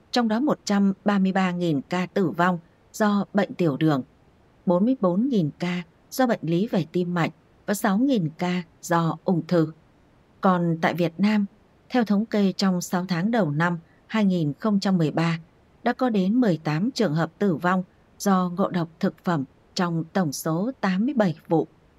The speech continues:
với hơn một nghìn sáu trăm người đi viện. Trong số một nghìn tám trăm người mắc. Những con số vô tri nhưng rất động này là minh chứng điển hình về mối quan hệ giữa chế độ ăn uống và bệnh tật.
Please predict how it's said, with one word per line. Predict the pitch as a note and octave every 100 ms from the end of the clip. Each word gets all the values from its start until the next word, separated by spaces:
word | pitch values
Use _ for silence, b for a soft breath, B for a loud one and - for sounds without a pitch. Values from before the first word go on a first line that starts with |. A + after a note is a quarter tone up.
| -
với | B3
hơn | C4+ G#3
một | C#3+
nghìn | D#3+ E3 C#3
sáu | B2+ - F3+ A#3+
trăm | B3 A3+
người | G3 D#3+ -
đi | F3
viện. | E3 E3+ - _ _ _ _ _ _ -
Trong | G3 F3
số | - F3 G3 C4+ _ -
một | G#3 F#3+
nghìn | F#3+ E3 D#3+
tám | - E3 A#3 -
trăm | B3+ A3+
người | G3+ D3+ C#3+
mắc. | G3+ D#4 _ _ _ _ _ _ _ _ _ _ _ -
Những | F#3+ F#3+
con | G3
số | E3 F3+ E3+ G#3+
vô | A#3 G3 -
tri | F#3 E3+ D#3+ _ _
nhưng | F3+ G3 F#3 F3
rất | - D#4 _ -
động | G3 -
này | E3+ E3 C#3 _ _ _ -
là | G3 G3 F3+
minh | F#3+ B3+
chứng | B3 G3+ B3+
điển | G3+ C3+
hình | F3+ D#3+ - _ _ -
về |
mối | G#3+ G3
quan | A3+ C4 B3+
hệ | A3+ F3+
giữa | - D#3+
chế | - E3+
độ | A3+ F#3+
ăn | - F3+ -
uống | F3+ F#3
và | C4
bệnh | F#3+ D#3 -
tật. | E3+